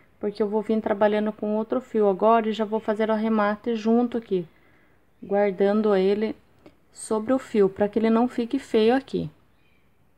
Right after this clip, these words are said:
Agora, pessoal, nós vamos trabalhar pegando apenas a laçadinha de trás, tá? Do ponto.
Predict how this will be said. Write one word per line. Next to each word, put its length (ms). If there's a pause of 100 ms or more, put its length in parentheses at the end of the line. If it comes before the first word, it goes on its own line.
(920)
Agora, 480
pessoal, 380
nós 140
vamos 240
trabalhar 500
pegando 460
apenas 580
a 80
laçadinha 680
de 160
trás, 520
tá? 120
Do 220
ponto. 580